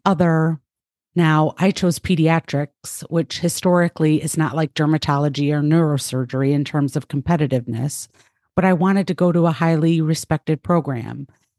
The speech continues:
and I wanted to be with my soon-to-be hubby, and I didn't want to be the limiting factor in our couples match.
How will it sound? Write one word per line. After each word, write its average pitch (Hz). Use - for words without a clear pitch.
and 175
I 170
wanted 165
to 160
be 165
with 165
my 160
soon-to-be 156
hubby, 143
and 156
I 151
didn't 165
want 147
to 139
be 131
the 135
limiting 147
factor 131
in 135
our 135
couples -
match. -